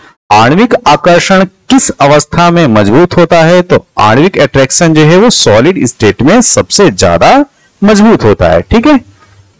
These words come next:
अगला प्रश्न ये है कि राज्यसभा की सदस्य के रूप में मनोनीत होने वाली पहली महिला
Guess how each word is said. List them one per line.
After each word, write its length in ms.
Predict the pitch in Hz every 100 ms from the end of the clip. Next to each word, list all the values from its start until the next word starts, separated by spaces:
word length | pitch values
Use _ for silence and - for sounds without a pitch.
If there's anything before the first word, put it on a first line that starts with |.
| _
अगला 280 | 160 170 220
प्रश्न 320 | 214 214 -
ये 180 | 196 202
है 240 | 180 196 196
कि 300 | 156 110 95
राज्यसभा 840 | 101 160 196 220 202 185 185 196
की 520 | 196 _ - 190 202 196
सदस्य 1300 | - 127 123 135 - - - - - - 190 208 208 _
के 180 | 156 135
रूप 240 | 139 180 175
में 200 | 175 180
मनोनीत 560 | 113 120 151 180 190 135
होने 280 | 135 151 143 101
वाली 340 | 104 131 107 117 _ _ _ - _ -
पहली 420 | 175 160 180 226 240
महिला 520 | 135 123 127 160